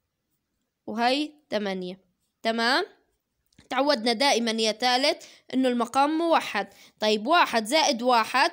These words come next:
بدنا نجمعهم في الكسور، جمع الكسور، واحد زائد واحد اثنين، اثنين زائد واحد ثلاثة، ثلاثة زائد واحد أربعة، أربعة زائد واحد خمسة، خمسة زائد واحد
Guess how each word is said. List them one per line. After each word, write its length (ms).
بدنا 240
نجمعهم 580
في 120
الكسور، 420
جمع 280
الكسور، 540
واحد 360
زائد 360
واحد 420
اثنين، 440
اثنين 280
زائد 280
واحد 320
ثلاثة، 400
ثلاثة 420
زائد 300
واحد 300
أربعة، 520
أربعة 260
زائد 300
واحد 240
خمسة، 400
خمسة 340
زائد 340
واحد 400